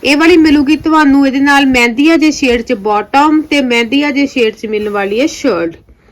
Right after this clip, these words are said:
ਦੇਖੋ ਜੀ ਪ੍ਰਿੰਟ ਬੜਾ ਪਿਆਰਾ ਜਿਹਾ ਪ੍ਰਿੰਟ ਰਹਿਣ ਵਾਲਾ ਜੀ, ਚੈੱਕ ਕਰੋ,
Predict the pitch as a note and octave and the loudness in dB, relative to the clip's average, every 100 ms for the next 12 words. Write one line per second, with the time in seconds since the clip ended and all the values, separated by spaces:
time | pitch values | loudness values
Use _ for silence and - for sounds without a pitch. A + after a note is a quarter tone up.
0 | _ _ _ _ - G#3 C#4+ E4+ D4 E4 | _ _ _ _ -12 -6 -2 0 2 2
1 | - D4+ C4+ C#4 D4 - C#4+ A3+ A3+ A3+ | 0 0 2 2 0 -4 -8 -6 -4 -4
2 | - C4+ D4+ F4 D#4 E4+ E4 C#4+ C4 B3 | -2 0 2 2 0 0 -2 0 -2 -2
3 | B3 C4 C4+ C4+ C4+ C#4 C#4 D4 D4+ D#4+ | -2 0 0 0 0 -2 -2 0 0 -2
4 | _ _ _ - - - - _ _ _ | _ _ _ -20 -20 -20 -20 _ _ _
5 | _ - D#4 D4+ - D#4 E4+ | _ -4 -2 -2 0 0 2